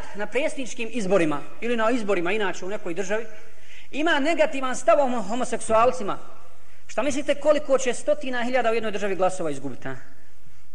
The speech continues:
Neko večer ja gledam u Hrvatskoj pred izbore, pitaju onog karatistu, boksera, šta li je, Filipović onaj.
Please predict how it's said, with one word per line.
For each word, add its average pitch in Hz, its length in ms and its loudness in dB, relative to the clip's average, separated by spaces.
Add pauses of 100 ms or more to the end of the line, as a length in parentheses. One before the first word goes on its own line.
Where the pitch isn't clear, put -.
(1300)
Neko 233 240 -2
večer 254 200 0
ja 226 140 2
gledam 226 260 0
u 202 40 -2
Hrvatskoj 202 420 0
pred 180 280 -2
izbore, 202 320 -2 (560)
pitaju 226 500 0
onog 180 300 0 (540)
karatistu, 160 600 -2
boksera, 147 400 -2
šta - 180 -2
li 151 120 0
je, 120 100 0 (1600)
Filipović 151 600 -2
onaj. 117 200 -2